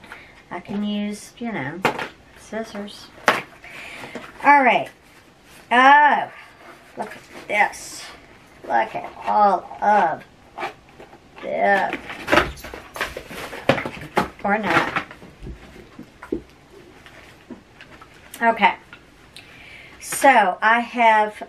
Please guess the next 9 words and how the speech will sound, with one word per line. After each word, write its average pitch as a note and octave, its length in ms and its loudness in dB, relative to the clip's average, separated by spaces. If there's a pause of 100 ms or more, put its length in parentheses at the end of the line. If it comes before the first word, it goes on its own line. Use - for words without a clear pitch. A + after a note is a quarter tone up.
um, G3+ 720 2 (1900)
wow. F3 1400 2
Okay. - 720 -2 (1120)
<laughs> G#3+ 120 0 (800)
All G#3+ 180 4
right, D#4+ 320 4
Temu. B3 600 -2 (100)
You C4 220 0
know, F#3 300 0